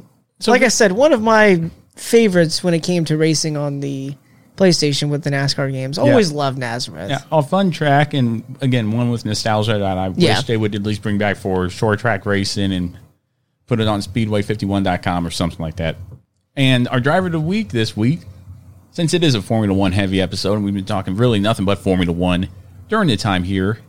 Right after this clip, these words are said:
Speaker 1: this week on our seventieth episode, is Clay Regazzone.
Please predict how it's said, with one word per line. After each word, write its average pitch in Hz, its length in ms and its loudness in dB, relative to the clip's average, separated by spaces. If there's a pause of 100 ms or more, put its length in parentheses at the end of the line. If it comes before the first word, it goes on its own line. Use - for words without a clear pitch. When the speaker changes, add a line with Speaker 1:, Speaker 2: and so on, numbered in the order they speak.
(680)
Speaker 1:
this 107 260 -4
week 101 280 -2
on 98 140 -4
our 87 80 -2
seventieth 95 420 -2
episode, 113 480 -2 (460)
is 123 100 -10
Clay 202 300 -2
Regazzone. 170 840 2